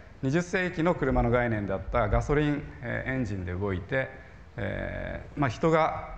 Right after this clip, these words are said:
えー、運転するというのが二十世紀の車の概念でしたけども、まあ、Googleに至ってはですね、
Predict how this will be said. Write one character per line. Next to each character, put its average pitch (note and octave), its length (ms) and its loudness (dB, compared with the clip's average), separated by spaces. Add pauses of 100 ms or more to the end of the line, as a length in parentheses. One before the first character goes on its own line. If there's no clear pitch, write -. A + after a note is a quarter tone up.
え A#2 140 -4
ー、 - 20 -4
運 B2+ 140 0
転 A#2+ 240 0
す A#2 120 0
る B2+ 100 2
と G#2+ 80 0
い - 20 2
う G2+ 40 0
の F#2 60 -2
が F#2 80 -4
二 G2+ 100 -4
十 G#2+ 100 0
世 A2+ 160 -2
紀 G2+ 80 -2
の F#2 60 -4
車 G2 240 -4
の F#2+ 100 -4
概 G2 180 -4
念 F2 140 -6
で F2+ 80 -8
し - 60 -14
た F2+ 120 -8
け F#2 80 -8
ど F2 80 -6
も、 G2 280 -4 (420)
ま C3+ 80 2
あ、 - 20 4
Google E3+ 320 4
に G#2 140 0
至 G#2 160 0
っ G#2 40 -2
て - 160 -4
は G2 80 0
で F2 100 -4
す - 100 -10
ね、 G2 140 -4